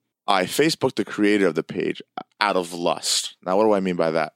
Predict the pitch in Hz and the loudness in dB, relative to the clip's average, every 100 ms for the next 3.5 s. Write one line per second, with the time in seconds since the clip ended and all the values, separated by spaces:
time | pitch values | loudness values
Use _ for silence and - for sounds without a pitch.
0 | _ 82 82 95 107 104 113 110 101 - | _ -4 -2 0 0 2 4 2 0 -4
1 | 90 - 98 95 92 87 87 - 82 78 | -4 -2 -2 2 2 2 0 0 0 0
2 | - - - 131 123 117 - 123 120 117 | -4 -4 -2 0 0 0 -8 -10 -10 -12
3 | 117 101 85 85 82 | -14 -12 -10 -12 -14